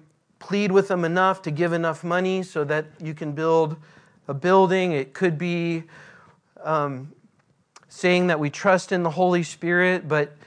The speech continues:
now you're going into worldly philosophies and ideologies to try to explain the gospel to people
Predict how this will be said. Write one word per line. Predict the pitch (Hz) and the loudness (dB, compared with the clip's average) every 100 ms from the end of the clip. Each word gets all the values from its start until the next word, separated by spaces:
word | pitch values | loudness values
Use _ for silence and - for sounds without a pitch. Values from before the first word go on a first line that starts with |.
| _ - | _ -4
now | 165 170 | 0 2
you're | 170 | 2
going | 160 175 170 | 2 0 0
into | 170 170 151 175 160 147 - - | 0 -2 -4 -4 -2 -4 -6 -8
worldly | 147 165 170 165 170 | -2 2 4 2 -2
philosophies | 156 160 139 151 165 185 156 180 175 175 156 | -4 -4 0 2 2 -4 -6 -6 -4 -4 -4
and | 151 143 135 - - 147 | -4 -6 -8 -16 -12 -2
ideologies | 160 151 147 156 175 185 151 175 180 170 - | 0 0 2 4 4 2 0 -4 -4 -6 -6
to | 147 139 | -6 -6
try | - - 165 160 | -6 2 6 6
to | 160 143 147 - - | 6 4 -2 -18 -12
explain | 156 151 - 160 165 170 165 | -8 -8 -6 -2 0 0 0
the | 143 | 0
gospel | 151 151 175 - 175 165 | 6 8 6 2 -4 -4
to | 175 | -6
people | - 175 151 175 170 170 | -8 -8 -2 2 2 0